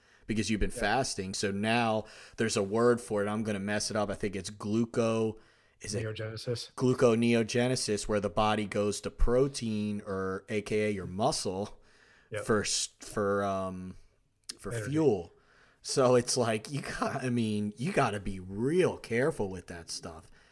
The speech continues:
Speaker 1: you know? And it's like, unless you're doing hardcore, which they kind of are in some situations, weight loss, you really don't wanna be doing hard training fasted, you know, or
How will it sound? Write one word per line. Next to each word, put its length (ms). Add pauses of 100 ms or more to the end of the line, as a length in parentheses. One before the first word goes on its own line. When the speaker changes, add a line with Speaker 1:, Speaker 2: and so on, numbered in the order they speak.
(400)
Speaker 1:
you 140
know? 200
And 160
it's 200
like, 180
unless 320
you're 140
doing 340
hardcore, 800
which 300
they 140
kind 260
of 140
are 180
in 100
some 220
situations, 680
weight 340
loss, 380
you 140
really 440
don't 300
wanna 200
be 160
doing 600 (680)
hard 340
training 520
fasted, 720 (640)
you 140
know, 180
or 280